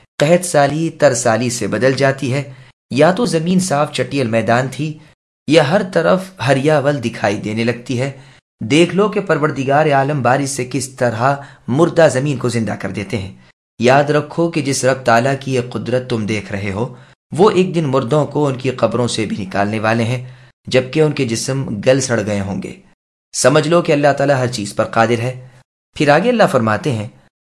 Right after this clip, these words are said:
اگر ہم باد تند چلا دیں، اگر آندھیاں آ جائیں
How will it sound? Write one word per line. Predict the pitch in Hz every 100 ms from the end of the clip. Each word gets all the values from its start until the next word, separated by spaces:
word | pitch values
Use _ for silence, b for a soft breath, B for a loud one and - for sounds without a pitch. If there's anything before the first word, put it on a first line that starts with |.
| _
اگر | 127 127 226
ہم | 196 190 175
باد | 131 131 120 117
تند | 113 95
چلا | 104 98 101
دیں، | 170 104 - B _ _
اگر | 131 156 156
آندھیاں | 120 131 120 139 131
آ | 107 113
جائیں | 120 135 156